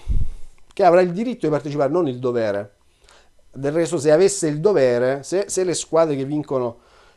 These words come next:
e il, il, il Pro Team, diciamo, la categoria, le Pro Series, eh, l'anno successivo partecipano a tutte, hanno il dovere di, e diritto di partecipare a tutte le gare del World Tour,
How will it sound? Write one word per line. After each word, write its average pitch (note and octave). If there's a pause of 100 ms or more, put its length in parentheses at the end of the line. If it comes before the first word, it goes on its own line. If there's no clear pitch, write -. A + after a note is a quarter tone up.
(120)
e A#2 (240)
il, A#2
il, B2+
il B2
Pro B2+
Team, C3
diciamo, A#2+
la A2+
categoria, A#2+ (360)
le B2+
Pro C3
Series, B2 (180)
eh, A2
l'anno C3+
successivo D3
partecipano D3+
a C3+
tutte, E3+
hanno D#3+
il D3
dovere E3
di, C#3
e D3
diritto E3
di C3+
partecipare C#3+
a -
tutte E3
le D#3
gare D3+
del C#3+
World G3+
Tour, C3+